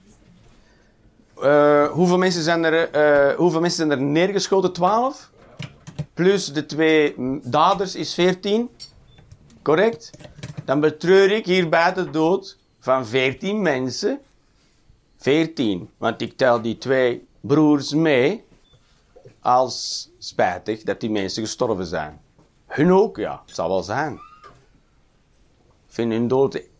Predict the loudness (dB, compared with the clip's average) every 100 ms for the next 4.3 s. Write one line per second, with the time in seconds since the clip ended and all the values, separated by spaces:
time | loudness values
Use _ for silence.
0 | _ 0 2 2 2 2 2 4 4 2
1 | -2 -2 -10 _ _ _ _ _ _ _
2 | 0 0 -2 -2 0 0 -4 -8 -2 0
3 | 0 -2 -6 -6 -6 -4 -2 -2 -2 -2
4 | 0 0